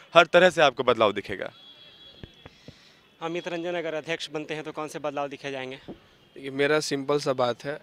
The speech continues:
Speaker 3: ग्राउंड लेवल का हम सोचते हैं, हम ज़मीन से असर से जुड़े हुए लोग हैं, ज़मीन पे ही रह के बातें करना चाहते हैं। सबसे पहले तो सेंट्रल यूनिवर्सिटी हम नहीं बनवाने वाले हैं, लेकिन हाँ, जो मूलभूत सुविधाएं हैं हमारी बहनों को, जो हमारे भाइयों को नीड है, शौचालय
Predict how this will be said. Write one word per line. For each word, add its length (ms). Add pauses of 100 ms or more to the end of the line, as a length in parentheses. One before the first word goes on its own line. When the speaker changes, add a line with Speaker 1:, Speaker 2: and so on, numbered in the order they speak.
Speaker 3:
ग्राउंड 380
लेवल 260
का 120
हम 100
सोचते 360
हैं, 80
हम 200
ज़मीन 300
से 160
असर 220
से 160
जुड़े 220
हुए 140
लोग 240
हैं, 180
ज़मीन 300
पे 200
ही 80
रह 160
के 180
बातें 340
करना 220
चाहते 320
हैं। 80 (580)
सबसे 200
पहले 220
तो 80
सेंट्रल 320
यूनिवर्सिटी 420
हम 100
नहीं 140
बनवाने 360
वाले 220
हैं, 160
लेकिन 260
हाँ, 180 (440)
जो 80
मूलभूत 420
सुविधाएं 480
हैं 160
हमारी 320
बहनों 360
को, 180
जो 140
हमारे 220
भाइयों 260
को 100
नीड 260
है, 220 (640)
शौचालय 580